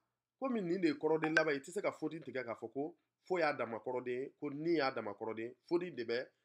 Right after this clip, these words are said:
ɲɔgɔn fɛ, o de ye kɔrɔden ye. O la, kunnafoni, ɛɛ, sunsere min filɛ nin ye, o bɛ boli a bɛɛ kan fo ka taa se kɔrɔden laban ma. O bɛ sɔrɔ k'a ka mayɛlɛ ta. Mafa bɛ sɔrɔ ka tugu o la, k'o kɛ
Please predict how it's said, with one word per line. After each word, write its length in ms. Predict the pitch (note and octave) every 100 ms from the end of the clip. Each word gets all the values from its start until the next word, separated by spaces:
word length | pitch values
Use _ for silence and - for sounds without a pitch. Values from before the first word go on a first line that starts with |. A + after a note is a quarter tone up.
| _
ɲɔgɔn 300 | A#2+ C#3 D3
fɛ, 60 | C#3
o 80 | B2+
de 60 | C#3
ye 60 |
kɔrɔden 340 | A#2 A#2 A#2 A#2
ye. 100 | - _ _
O 60 | G#2
la, 180 | A#2 A#2+ - _ _
kunnafoni, 640 | A#2 B2+ A#2 F#3 E3+ A#2+ _ _ _ _ _ _ _ _ _ _ _ _ _ _ _
ɛɛ, 300 | A#2+ A#2+ A2+ -
sunsere 500 | - G#3 G3 A3 G#3
min 140 | D#3
filɛ 180 | C#3+ C3+
nin 100 | G#2
ye, 80 | - _ -
o 80 |
bɛ 180 | A#2 F3+
boli 160 | C3 A#2+
a 100 | G#2
bɛɛ 160 | C3
kan 100 | C3
fo 120 | G#2+ D3+
ka 100 | B2
taa 120 | B2
se 120 | A#2+
kɔrɔden 380 | A2+ A#2 A#2 A#2
laban 240 | A#2 A#2
ma. 80 | G2 - _ _ -
O 40 |
bɛ 80 | A#2+
sɔrɔ 180 | C#3+ A#2
k'a 100 | G#2+
ka 120 | A#2
mayɛlɛ 360 | A2 F#2 G#2+ G#2
ta. 140 | D#2+ _ _ _ _ _ _
Mafa 340 | G2+ G#2 - C3
bɛ 80 | A#2+
sɔrɔ 180 | G#2
ka 80 | G2+
tugu 180 | F#2 F2+
o 40 | F#2+
la, 120 | F2
k'o 180 | - E2
kɛ 220 | G2 G2